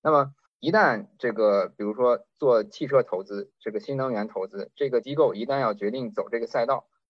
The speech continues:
要把钱放到这里，他必须得找像新宇这类的人。如果他找其他，他搞这个火电的，去搞这个生物的、医药，那肯定是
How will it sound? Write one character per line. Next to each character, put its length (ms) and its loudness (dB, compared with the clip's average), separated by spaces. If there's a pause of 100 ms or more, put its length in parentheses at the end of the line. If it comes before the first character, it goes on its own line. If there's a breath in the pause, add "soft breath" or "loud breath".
(100)
要 460 2
把 160 -4
钱 280 -4
放 160 2
到 120 -2
这 100 -2
里， 180 -8 (220)
他 160 0
必 200 -4
须 180 -6
得 180 0
找 340 -6
像 220 -2
新 180 -10
宇 60 -10
这 140 -2
类 200 -2
的 80 -6
人。 360 -10 (200)
如 120 2
果 100 4
他 160 2
找 220 -2
其 180 -10
他， 320 -4
他 160 0
搞 220 -2
这 80 -2
个 80 2
火 240 -12
电 320 0
的， 80 -14 (260)
去 140 -6
搞 180 0
这 100 -2
个 60 2
生 280 2
物 160 2
的、 40 -6
医 140 -6
药， 160 4
那 100 -2
肯 180 -12
定 160 -6
是 220 -4